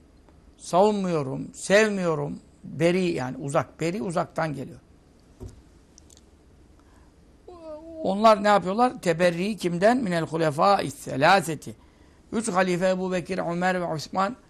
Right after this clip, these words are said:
radıyallahu anh ecmaîn efendilerimizden, daha ve gayrihim, diğerleri kimlerden? "Minas sahabeti", sahabe-i kiram hazaratından.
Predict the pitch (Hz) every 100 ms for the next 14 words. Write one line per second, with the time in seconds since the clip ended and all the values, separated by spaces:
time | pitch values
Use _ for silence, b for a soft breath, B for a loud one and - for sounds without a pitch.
0 | b b - 160 175 190 185 180 185 180
1 | 175 180 180 214 - _ _ _ _ _
2 | _ _ _ _ - 156 185 175 175 165
3 | 151 123 156 - - _ _ _ - _
4 | - 160 185 185 180 196 180 175 - -
5 | 175 180 170 165 - - - _ - _
6 | _ _ _ _ _ _ _ _ - 214
7 | 190 160 185 185 175 165 - 135 185 185
8 | 175 160 165 - b b b _ - -
9 | - - _ _ _ _ - - 165 170
10 | 180 175 170 175 165 160 160 151 147 135
11 | 180 269